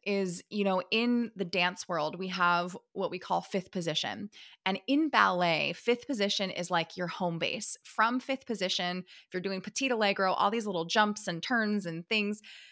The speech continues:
when you have a solid fifth position, you can really do anything. You can go anywhere from there.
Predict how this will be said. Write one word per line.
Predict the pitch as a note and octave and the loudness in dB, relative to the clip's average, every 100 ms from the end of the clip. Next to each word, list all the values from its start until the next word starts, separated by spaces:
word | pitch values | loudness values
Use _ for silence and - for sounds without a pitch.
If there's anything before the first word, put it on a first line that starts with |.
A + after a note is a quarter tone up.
| - _ _ _ _ | -20 _ _ _ _
when | G3 A3 B3+ D4+ | 0 2 4 2
you | E4 B3+ B3+ | 2 2 4
have | G#3+ G3 E3+ | 4 4 2
a | |
solid | D#3+ - G#3+ G#3+ A3+ A3 | 2 0 4 4 2 -2
fifth | - G3 F#3+ | -4 -6 -6
position, | - F3 E3 - G#3 B3+ D4+ _ _ _ _ _ _ _ _ _ _ | -8 -6 -2 -2 0 -2 -6 _ _ _ _ _ _ _ _ _ _
you | A#3 A#3 | -4 0
can | D4 | 2
really | D#4 E4 | 2 2
do | D#4+ D#4+ - | 0 -2 0
anything. | G3 F#3+ - - | 0 0 -4 -6
You | G3+ | -4
can | C#4 | 0
go | C4+ D#4 - - | 4 4 2 -2
anywhere | G3 A3+ G3 D#3 | 0 2 4 2
from | - F3 E3+ | 0 -6 -4
there. | F#2 C3 A3 | -4 -4 -8